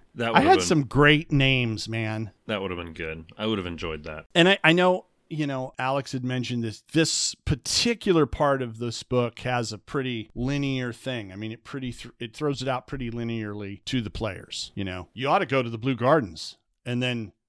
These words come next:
Speaker 2: obviously the big bad is at the, uh, you know, Tumbaha Mountain and the Kum-,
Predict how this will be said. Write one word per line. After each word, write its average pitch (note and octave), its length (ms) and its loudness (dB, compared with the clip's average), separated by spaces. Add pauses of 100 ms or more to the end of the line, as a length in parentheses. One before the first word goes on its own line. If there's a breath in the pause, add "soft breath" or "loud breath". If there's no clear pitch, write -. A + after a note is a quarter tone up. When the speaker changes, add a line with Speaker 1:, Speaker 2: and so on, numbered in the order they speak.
(140)
Speaker 2:
obviously B2 760 0
the A2+ 120 -4
big A2+ 260 -4
bad B2 340 2
is G#2+ 220 -8
at G#2 220 -10
the, G#2 260 -6
uh, F#2+ 260 -10
you A#2 100 -6
know, G2 220 -10
Tumbaha B2+ 580 2
Mountain A#2+ 480 -2 (200)
and G#2 160 -8
the G2+ 40 -10
Kum-, C3 320 -4